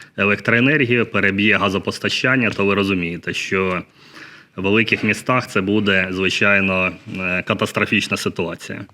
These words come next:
Але, тим не менше, ми, е, продовжуємо працювати, ми залишаємося оптимістами і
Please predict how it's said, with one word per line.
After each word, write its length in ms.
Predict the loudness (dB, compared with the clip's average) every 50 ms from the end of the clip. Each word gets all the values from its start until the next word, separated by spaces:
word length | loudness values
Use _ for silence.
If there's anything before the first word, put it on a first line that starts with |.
| _ _ -20 -20 -18 -18 -16 -16 -16 -16 -18 -18 -20 -20 -16 _ 0
Але, 560 | 2 4 4 6 6 6 6 6 6 4 2 2 4
тим 140 | 4 6
не 80 | 6 6
менше, 400 | 6 6 6 4 4 2 2 4
ми, 380 | 4 6 6 6 6 4 4 2 0 -6 -12 -16 -18 -20 -20 _ _ -6
е, 180 | -2 -2 0 2
продовжуємо 600 | 2 2 4 4 4 4 4 4 2 2 2 2
працювати, 760 | 2 0 -2 0 2 2 2 2 2 0 -2 -2 -2 -2 -2 -4 -10 -12 -6
ми 520 | -2 0 2 2 4 4 4 4 4 2 0 -2
залишаємося 720 | -2 0 2 2 2 2 2 2 2 2 2 0 0 -2
оптимістами 840 | -4 -2 0 0 2 2 0 0 -2 -2 -2 0 2 2 2 0 0
і 320 | 0 0 2 2 2 2